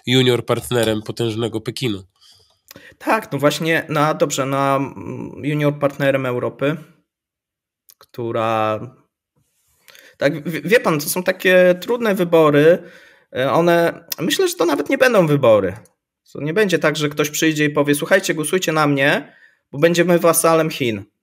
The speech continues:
Speaker 2: I drugi przyjdzie: „Głosujcie na mnie, bo w naszym wypadku będziemy wasalem Europy”.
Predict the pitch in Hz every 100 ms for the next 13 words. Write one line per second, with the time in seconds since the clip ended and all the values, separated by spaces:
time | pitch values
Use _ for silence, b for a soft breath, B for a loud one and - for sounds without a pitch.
0 | - 139 180 170 151 160 151 151 147 143
1 | 285 196 165 151 143 151 202 B B B
2 | B B 147 147 151 151 190 180 175 151
3 | 170 170 160 156 156 151 143 143 143 143
4 | 143 139 135 104 - -